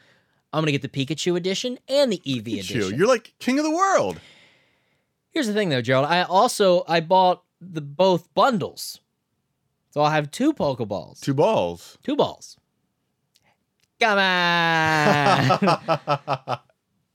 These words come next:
Speaker 1: But I guess that you can play multiplayer. So that was my mindset. But I was like, "Really, I should only buy one bundle and then buy the standalone game. Why am I
Speaker 2: Uh-huh.
Speaker 1: spending so much money?"
Speaker 2: Right.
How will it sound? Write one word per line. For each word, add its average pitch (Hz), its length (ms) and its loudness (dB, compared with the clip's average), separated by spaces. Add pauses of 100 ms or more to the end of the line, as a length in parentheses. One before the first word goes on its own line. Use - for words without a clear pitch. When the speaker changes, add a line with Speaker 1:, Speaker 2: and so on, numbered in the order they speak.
Speaker 1:
But 175 220 0
I 165 140 2
guess 196 180 0
that 190 60 -6
you 170 80 0
can 147 100 -2
play 147 160 0
multiplayer. 113 600 -4
So 120 100 -8
that 147 160 0
was 143 100 -4
my 131 160 -2
mindset. 113 420 -6
But 117 80 -8
I 135 40 -2
was 131 100 -6
like, 135 140 -8
"Really, 165 220 -2
I - 20 -2
should 131 140 -6
only 123 100 -4
buy 113 180 -4
one 117 320 -4
bundle 110 400 -4
and 95 80 -10
then 95 80 -12
buy 98 200 -6
the 92 80 -12
standalone 92 520 -10
game. 110 240 -6
Why 104 140 -4
am 117 80 -4
I - 20 -2
Speaker 2:
Uh-huh. 107 80 -4
Speaker 1:
spending 107 220 -10
so 95 100 -16
much 90 220 -14
money?" 113 280 -8
Speaker 2:
Right. 117 240 0